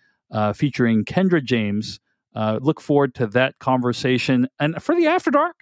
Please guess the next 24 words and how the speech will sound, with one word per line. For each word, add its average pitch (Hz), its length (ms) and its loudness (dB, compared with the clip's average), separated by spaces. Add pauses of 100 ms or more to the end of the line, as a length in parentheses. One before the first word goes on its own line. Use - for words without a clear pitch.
(460)
we - 60 -20
got 269 160 0
some 220 200 2
Bacurau 185 720 -2
talk 131 320 -4
for 123 120 -6
you, 123 260 2
a 185 60 0
conversation 170 560 0
about 151 140 2
a 131 40 -2
film 156 320 0
that 120 220 2 (300)
a 135 40 -2
lot 135 80 2
of 127 60 -4
people 131 180 2
have 120 80 2
been 117 80 0
wanting 127 240 2
us 120 120 -6
to 120 80 -10
have. 135 260 0
So 156 300 0